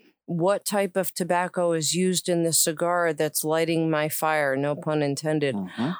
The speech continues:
Speaker 1: Uh, what is it about, you know, what's special about this cigar? Like, for example, the, uh, the C A O Pallone,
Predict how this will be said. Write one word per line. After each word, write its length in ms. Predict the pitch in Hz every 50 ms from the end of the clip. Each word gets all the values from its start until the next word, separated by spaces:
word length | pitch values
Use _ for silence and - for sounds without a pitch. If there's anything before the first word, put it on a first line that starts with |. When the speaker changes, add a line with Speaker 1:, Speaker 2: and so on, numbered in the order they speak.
| - _ -
Speaker 1:
Uh, 440 | 151 156 151 151 151 156 151 147 147 - _ _ _ _ _ _ _ _ _ _ _ _ _ _ _ _ -
what 580 | - 180 170 165 170 180 185 190 190 - - - _ _ _ _ _ _ _ _ _ _
is 280 | 175 190 185 175 170 190
it 160 | 190 175 170
about, 640 | 175 156 151 - 175 175 175 175 175 175 - - -
you 100 | 180 175
know, 120 | 170 170
what's 280 | 160 180 208 - - -
special 720 | - - - - - - 202 196 185 - - 196 185 180
about 400 | 175 160 175 170 170 170 - -
this 180 | 175 165 -
cigar? 540 | - - 165 156 170 165 165 165 165 165 160
Like, 320 | 156 165 165 165 160 139 -
for 200 | - - 175 165
example, 680 | 165 156 143 156 175 170 170 170 - 180 170 165 165
the, 440 | 156 143 165 165 165 160 160 160 156
uh, 340 | 156 156 156 156 156 156 147 - _ _ _ _ _
the 140 | - 156 165
C 260 | - - - 208 202
A 220 | 190 185 180 180 175
O 100 | 175 170
Pallone, 920 | - _ - 185 175 170 175 175 180 185 185 180 175 170 160 156 151 135